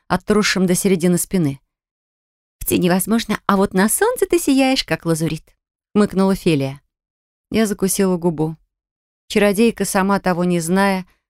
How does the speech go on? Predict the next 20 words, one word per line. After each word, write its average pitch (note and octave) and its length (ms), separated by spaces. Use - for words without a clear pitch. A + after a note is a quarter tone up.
напомнила A#3 680
мне G#3+ 220
о - 100
разрушенном G3 640
артефакте, F3+ 640
подарке F#3 480
мастера F3+ 360
Сагана. D#3 560
Что - 220
бы E3 100
он F3+ 100
там E3+ 200
ни D#3+ 80
говорил, D#3+ 500
я B3 120
намерена A3 560
вернуть G3 400
ему F3 180
стоимость E3 500
камня-усилителя. E3 920